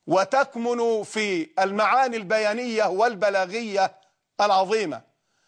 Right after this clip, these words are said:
من فضل الله على أبناء العروبة أنهم عرب ويملكون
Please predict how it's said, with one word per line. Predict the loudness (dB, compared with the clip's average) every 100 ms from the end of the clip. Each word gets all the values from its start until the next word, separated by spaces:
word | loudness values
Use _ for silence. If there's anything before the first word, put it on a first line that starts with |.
| _ _ _ -2
من | -2
فضل | 2 0 0 -2
الله | 2 2 4
على | 2 2
أبناء | 2 0 0 0 2 2
العروبة | 0 2 4 4 4 2 0 -4 _ _ _ _ _ _ _ -2
أنهم | -2 0 0 4 4 2 -2 -10 _ _ -2
عرب | 2 4 4 0 -6 _ _ _ _ _ _ _ _
ويملكون | 0 4 2 0 -4 -4 -2 2 2